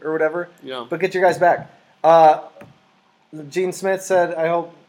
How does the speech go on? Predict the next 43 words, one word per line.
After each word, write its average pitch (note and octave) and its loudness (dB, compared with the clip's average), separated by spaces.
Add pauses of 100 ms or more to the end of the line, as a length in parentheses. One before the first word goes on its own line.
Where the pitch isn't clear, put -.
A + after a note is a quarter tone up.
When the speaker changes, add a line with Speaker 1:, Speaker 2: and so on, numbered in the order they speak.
(160)
Speaker 1:
Jim D#3+ -8
Tressel D#3+ -2
doesn't D#3 -4
fire D#3 0
me." E3 -8 (840)
The D#3 -2
Wisconsin F3+ 2
guy, E3+ 4
I D#3 0
think, D#3+ -6
is D#3+ -2
on D#3 -2
the D3 0
very D3+ -2 (320)
other D#3 2
end D#3 -4
of C#3 -6
the C#3 -12
spectrum D#3+ -6 (260)
where C#3 -2
he's C#3 -8
just D#3 -4
an B2 -8 (200)
idiot D#3 -4 (240)
and D3+ -8
goes, D3+ 0
"Oh, F3 2
we D#3+ -2
hardly E3 -2
got D3 2
punished. C#3+ -4
We D3+ -6
shouldn't D3 -6
have B2 -2
been A#2+ -8
punished B2+ -6
at A#2+ -6
all, C3+ 4
though. A#2 0
Our B2+ 2
guys C#3+ 2
did A#2+ -10
great." B2+ -4